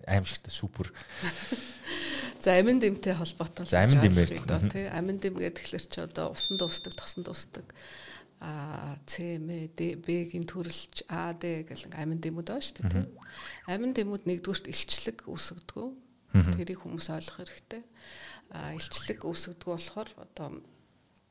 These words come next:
Speaker 2: юунд оролцдог вэ гэхээр яг биологи ингээд чухал чухал урвалуудыг явахад дэмждэг байхгүй, явуулахад дэмждэг. Жишээлбэл ис хуваагдахад нэг амин дэм хэрэгтэй болдог ч гэдэг юм уу, тий.
Speaker 1: Мгм.
Speaker 2: А, тэгээд хүн тийм их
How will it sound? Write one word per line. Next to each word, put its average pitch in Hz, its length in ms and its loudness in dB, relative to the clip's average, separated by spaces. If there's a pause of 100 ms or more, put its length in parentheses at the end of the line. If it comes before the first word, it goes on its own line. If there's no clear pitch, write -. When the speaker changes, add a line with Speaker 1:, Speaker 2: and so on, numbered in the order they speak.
(400)
Speaker 2:
юунд 196 240 2
оролцдог - 480 -2
вэ 175 80 -4
гэхээр 226 260 -2 (140)
яг - 40 -14 (120)
биологи 185 320 0
ингээд 160 240 -4
чухал - 240 -6
чухал - 340 -4 (460)
урвалуудыг 175 560 -2
явахад - 500 -6 (220)
дэмждэг 165 560 0
байхгүй, - 320 -10
явуулахад - 400 -10
дэмждэг. - 560 -12
Жишээлбэл - 480 -4
ис - 160 2
хуваагдахад - 500 -6
нэг 170 140 -6
амин 151 240 -6
дэм 160 160 -8
хэрэгтэй - 340 -12
болдог - 300 -16
ч - 160 -14
гэдэг - 160 -18
юм 220 80 -20
уу, - 80 -20
тий. 233 160 -14
Speaker 1:
Мгм. 196 160 0 (720)
Speaker 2:
А, 175 160 0
тэгээд 247 400 6 (300)
хүн 277 240 4 (100)
тийм 302 560 8
их - 100 4